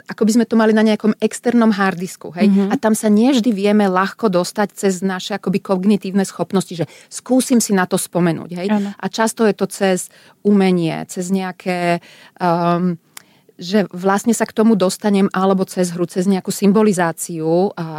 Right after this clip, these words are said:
Speaker 1: existuje taká piesková terapia, kde si človek volí akoby miniatúry a potom znázorňuje v piesku niečo. A vy nikdy neviete, prečo vaša psychika vám,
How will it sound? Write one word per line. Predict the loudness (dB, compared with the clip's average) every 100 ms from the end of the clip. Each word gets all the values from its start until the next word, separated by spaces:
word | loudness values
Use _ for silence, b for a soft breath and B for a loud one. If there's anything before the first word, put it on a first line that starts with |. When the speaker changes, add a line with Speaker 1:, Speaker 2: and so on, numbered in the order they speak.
| -10 -8 -10 -12 -10
Speaker 1:
existuje | -10 -10 -12
taká | -10 -8
piesková | -2 -2 0 -2 -2
terapia, | -6 -4 -6
kde | -6
si | -12 -12
človek | -6 -4 -4
volí | -6 -8 -8
akoby | -10 -4 -4
miniatúry | -2 2 2 0 -4 -4
a | -4
potom | -6 -4
znázorňuje | -4 -4 -6 -6 -6 -8
v | -8
piesku | -2 -2 -2 -4 -6 B B B
niečo. | -6 -6 -12 -18 b
A | 0
vy | 2
nikdy | 2 2
neviete, | 0 0 -4 -6 _ -4
prečo | 0 0 0 -2
vaša | 0 -2 -2 -2 -4 b b b
psychika | -10 -2 0 0 0 0 0
vám, | 2 2 0